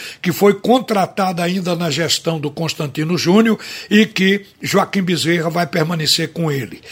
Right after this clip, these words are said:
A atitude é prudente, porque o Ney Pandolfo é um conhecedor do mercado, é um profissional que tem competência na área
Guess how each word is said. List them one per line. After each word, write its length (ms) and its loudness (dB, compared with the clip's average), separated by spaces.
A 440 2
atitude 760 0
é 140 0
prudente, 760 0
porque 280 0
o 100 2
Ney 200 4
Pandolfo 540 -2
é 40 -2
um 160 -4
conhecedor 960 0
do 220 2
mercado, 720 -2
é 120 6
um 180 4
profissional 920 -2
que 140 -4
tem 540 -2
competência 880 2
na 180 0
área 520 2